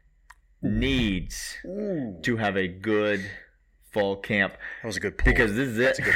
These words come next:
Speaker 1: pull.
Speaker 2: <laughs> This is, this is it. This is the last one. This is it. And if you were handicapping right now the starting corners, Clint, Amir Speed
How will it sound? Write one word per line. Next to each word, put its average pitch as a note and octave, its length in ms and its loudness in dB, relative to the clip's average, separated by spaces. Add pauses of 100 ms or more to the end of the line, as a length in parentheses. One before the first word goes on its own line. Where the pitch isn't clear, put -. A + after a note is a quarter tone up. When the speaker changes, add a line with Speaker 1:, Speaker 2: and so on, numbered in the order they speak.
Speaker 1:
pull. F#2 240 2
Speaker 2:
<laughs> - 40 -20 (160)
This B2 140 0
is, G#2 220 -10 (400)
this G#2+ 160 -2
is G2+ 40 -2
it. A#2 300 2 (160)
This A2 140 -2
is G#2 60 -8
the G#2 60 0
last G2+ 240 0
one. A2+ 300 -2 (580)
This B2 200 -2
is G#2+ 180 -4
it. B2+ 220 2 (280)
And A2 220 4 (1700)
if B2 140 4
you F3 120 8
were C3+ 100 6
handicapping B2 920 2
right G#2+ 240 2
now F2+ 460 0 (920)
the G#2+ 80 -6
starting A2+ 420 0
corners, A2 680 -2 (160)
Clint, G2 520 -2 (1120)
Amir A#2+ 260 4
Speed - 640 0